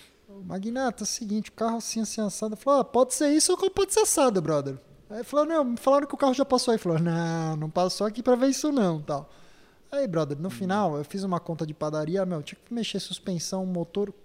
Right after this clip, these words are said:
Speaker 1: câmbio.
Speaker 2: Aí tinha umas
Speaker 1: E,
Speaker 2: outras coisas
Speaker 1: e
Speaker 2: erradas
Speaker 1: a estética
Speaker 2: embaixo,
Speaker 1: tava
Speaker 2: suspensão
Speaker 1: machucada,
Speaker 2: também.
Speaker 1: para-brisa trincado, mano. Aí eu olhei assim,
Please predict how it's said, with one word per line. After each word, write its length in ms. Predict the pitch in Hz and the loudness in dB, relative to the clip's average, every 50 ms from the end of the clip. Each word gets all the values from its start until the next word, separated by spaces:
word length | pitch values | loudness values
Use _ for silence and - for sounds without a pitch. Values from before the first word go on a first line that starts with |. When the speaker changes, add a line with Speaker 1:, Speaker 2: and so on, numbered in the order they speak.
| _ - | _ -4
Speaker 1:
câmbio. 500 | - 220 240 262 269 269 262 277 277 269 - - - - - - - - - - - - - - - - | 2 2 4 4 4 4 2 2 0 -2 -8 -18 -16 -14 -12 -12 -12 -12 -14 -16 -18 -20 -20 -20 -16 -12
Speaker 2:
Aí 140 | 196 196 170 | -10 -10 -8
tinha 140 | 214 214 233 | -6 -4 -2
umas 160 | 240 262 262 | 0 0 0
Speaker 1:
E, 20 | |
Speaker 2:
outras 240 | 269 - - 185 - | 0 0 -2 -4 -4
coisas 200 | - 170 151 139 | -2 -4 -2 -2
Speaker 1:
e 20 | 269 | 0
Speaker 2:
erradas 180 | 269 269 269 | 2 2 2
Speaker 1:
a 20 | 277 | 2
estética 480 | - 120 120 120 262 285 240 - - | 2 0 4 4 4 4 4 2 -2
Speaker 2:
embaixo, 20 | 254 | 0
Speaker 1:
tava 160 | - 240 226 226 | 2 2 2 2
Speaker 2:
suspensão 480 | 220 220 - - - - - - 185 | 2 2 0 0 -4 -4 0 4 6
Speaker 1:
machucada, 440 | 185 202 208 202 196 190 185 165 175 170 170 165 165 | 6 8 8 6 6 4 4 2 2 2 2 2 2
Speaker 2:
também. 120 | 156 - | 0 0
Speaker 1:
para-brisa 380 | - 214 220 196 220 220 214 220 | 0 0 0 0 0 -2 -2 -2
trincado, 840 | - 220 208 196 175 - - - 190 196 202 196 190 185 165 175 175 | -2 -2 -2 -2 -4 -6 -6 -4 -2 0 0 2 0 0 -2 -2 -4
mano. 440 | 185 202 226 226 196 160 147 151 175 | -2 -2 0 0 0 -2 -4 -6 -8
Aí 180 | 190 202 233 247 | -8 -4 -2 0
eu 80 | 247 | 2
olhei 220 | 247 226 208 220 226 | 2 4 4 4 2
assim, 360 | 214 - - - 214 233 226 | 2 0 -2 -4 -4 -4 -6